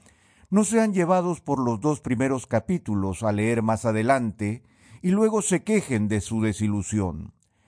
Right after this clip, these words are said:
Si me preguntan por qué, pretendiendo escribir sobre magos, demonios,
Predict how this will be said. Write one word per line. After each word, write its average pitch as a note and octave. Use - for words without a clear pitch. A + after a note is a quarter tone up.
Si F#3
me D#3+
preguntan G#3+
por A#2
qué, G2+
pretendiendo D#3+
escribir D3+
sobre A#2+
magos, G#2+
demonios, G#2+